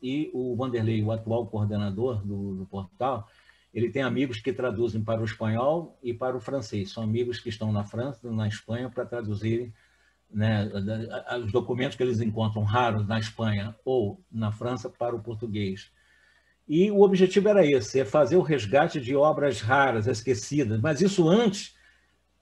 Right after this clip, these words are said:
da facilidade que pelas microfilmagens e também pelas bibliotecas se abriram a partir da internet,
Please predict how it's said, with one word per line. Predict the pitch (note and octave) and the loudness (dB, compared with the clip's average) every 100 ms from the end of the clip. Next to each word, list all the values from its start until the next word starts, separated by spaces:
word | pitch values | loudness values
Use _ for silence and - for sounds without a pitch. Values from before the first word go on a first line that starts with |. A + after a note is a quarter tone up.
| _ _ - | _ _ 0
da | C3 | 4
facilidade | F#3+ F#3+ - F#3 C3 D#3 F3+ - | 6 6 4 2 4 6 4 4
que | E3 | -2
pelas | D#3+ F3 E3 B2+ | 2 2 4 2
microfilmagens | B2 E3+ E3+ A2 B2 A2 D3 D3+ G#2 G#2+ G2+ | 4 2 2 -2 -2 0 2 2 2 0 0
e | A#2+ | -2
também | B2+ A#2 C#3 C#3 A2+ | -2 -2 -2 -2 -4
pelas | G2 C3 B2+ G2 | -2 0 0 0
bibliotecas | A#2+ C3 B2 A2 C#3 C#3+ | 0 2 0 2 0 0
se | - | -4
abriram | A#2+ G2+ D#3+ D#3 A#2+ | -2 2 4 4 2
a | A2 | -2
partir | A#2 G#2+ - C#3 | -4 -4 -4 -2
da | B2 | 0
internet, | A#2 G#2+ G#2 A#2 D3+ C#3 | -2 0 0 2 2 0